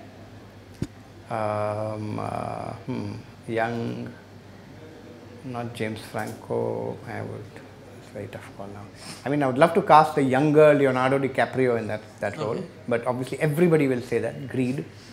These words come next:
Speaker 1: Um, I mean, off the top of my head, I can't think of, you know, James McAvoy. I think,
Speaker 2: Hmm.
Speaker 1: again, he's older now, but slightly younger guy, or when he was a bit younger, I think I loved him. I really loved him. I would love to cast him, uh, as, uh,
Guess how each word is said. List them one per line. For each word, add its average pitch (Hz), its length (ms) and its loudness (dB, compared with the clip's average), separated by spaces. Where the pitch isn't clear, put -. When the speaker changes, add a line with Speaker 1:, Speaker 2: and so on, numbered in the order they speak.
Speaker 1:
Um, 123 1000 0
I - 40 -10
mean, 117 120 -6
off 120 160 -4
the 135 80 -4
top 127 240 -4
of 139 80 -6
my 123 100 -4
head, 123 280 -2
I 127 60 -8
can't 123 260 -8
think 131 160 -6
of, 120 120 -8
you 131 100 -2
know, 165 120 2
James 143 340 2
McAvoy. 127 580 2
I - 60 -6
think, 170 240 0
Speaker 2:
Hmm. 165 80 0
Speaker 1:
again, 165 260 6
he's 156 180 6
older 156 360 10
now, 156 280 8
but 139 280 4
slightly 151 380 2
younger 139 340 4
guy, 131 320 6
or 123 340 2
when 123 160 0
he 123 80 0
was 127 140 2
a 120 40 -2
bit 120 160 0
younger, 120 360 -2
I 117 60 -4
think 123 180 -4
I 113 40 0
loved 113 300 -2
him. 117 120 -4
I 113 60 -4
really 117 240 0
loved 110 220 -6
him. 117 140 -6
I - 40 -8
would 110 100 -6
love 113 160 -2
to 127 60 -6
cast 107 340 -4
him, 117 200 -6
uh, 104 440 -4
as, 110 400 -6
uh, 113 180 -4